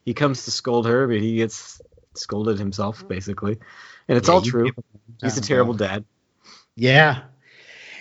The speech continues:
Speaker 2: And, and it does suck. It, it, it, I, I gotta say it, you know, uh,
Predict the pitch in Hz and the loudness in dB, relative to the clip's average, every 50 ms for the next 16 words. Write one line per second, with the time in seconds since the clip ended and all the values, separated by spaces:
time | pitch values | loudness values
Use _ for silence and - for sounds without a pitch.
0 | - - 151 160 170 180 175 160 139 143 165 170 170 175 170 170 175 170 160 - | -10 0 2 4 6 6 4 4 2 2 2 2 2 -2 -2 -2 -2 -2 -2 -2
1 | - 180 170 165 - 160 143 151 147 143 143 147 143 139 143 139 143 143 - 135 | -2 -2 -2 -2 -4 -6 -6 -6 -4 -2 -2 -2 -2 -4 -6 -8 -8 -8 -8 -8
2 | 143 127 127 135 143 143 139 - - 143 139 139 127 113 113 - - 110 107 104 | -6 -6 -4 -2 0 0 0 0 0 0 2 2 0 0 -4 -6 -8 -8 -8 -6
3 | 104 104 104 107 101 98 107 107 104 101 104 104 104 101 104 101 95 92 87 - | -8 -8 -10 -12 -12 -10 -8 -8 -6 -6 -6 -6 -6 -6 -6 -8 -8 -10 -14 -16
4 | - - - - - | -18 -20 -20 -20 -20